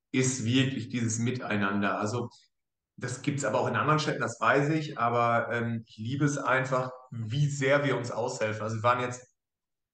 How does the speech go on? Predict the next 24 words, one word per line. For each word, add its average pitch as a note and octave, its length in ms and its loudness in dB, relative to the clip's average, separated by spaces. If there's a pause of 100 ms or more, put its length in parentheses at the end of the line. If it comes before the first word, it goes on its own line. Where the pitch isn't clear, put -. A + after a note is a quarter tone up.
(160)
äh, A#2 160 -2
dieses A2+ 220 -2
Jahr A#2+ 120 2
mit A2 140 -2
Rico C#3 280 0
und A2+ 140 -4
Felix C3+ 560 -2
in A2 380 -2 (640)
Belgien C3+ 400 4
und A2 180 -4
Ho-, - 260 -14
Holland. E3 680 0
Waren D#3 140 -2
wir E3+ 80 -6
in D3 240 -2
Holland? F#3 360 -4
Nee, A#2+ 160 -4
wir A#2+ 80 -2
haben B2+ 140 -4
nur C#3 80 -2
in C#3 60 -4
Belgien B2+ 300 -2
gespielt, G#2+ 380 -6
ne? D3+ 120 -6